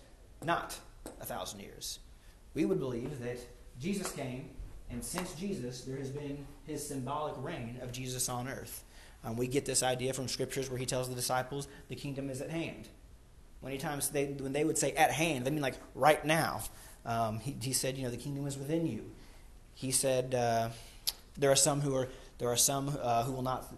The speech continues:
who will not die until my kingdom returns in, uh, full glory." If you're familiar with those phrases, that's where we get the idea that,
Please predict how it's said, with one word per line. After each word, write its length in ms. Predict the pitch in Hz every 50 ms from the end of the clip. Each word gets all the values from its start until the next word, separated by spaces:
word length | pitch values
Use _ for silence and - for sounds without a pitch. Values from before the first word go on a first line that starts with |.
| - 139
who 100 | 135 135
will 240 | 131 131 123 120 120
not 440 | 127 135 135 135 135 131 - 131 123
die 520 | 135 139 151 147 120 104 107 107 107 120 - - - - -
until 220 | 127 120 - 131
my 120 | 123 123
kingdom 300 | 120 - - 139 127 123
returns 400 | 123 120 120 - 127 123 123 117
in, 240 | 120 117 113 113 113
uh, 220 | 113 110 107 104 - -
full 180 | - - 131 123
glory." 440 | - 131 143 143 107 82 - 104 - - - - - - -
If 60 | - -
you're 120 | - 139
familiar 140 | 139 139 135
with 120 | 127 127
those 200 | 143 151 160 160
phrases, 480 | - - 117 113 113 113 113 117 127 - - - - - -
that's 220 | - 156 160 160
where 100 | 156 131
we 80 | 143 214
get 200 | 214 190 147 -
the 100 | 135 120
idea 380 | 113 113 110 107 110 110 123 143
that, 260 | 139 120 120 123 -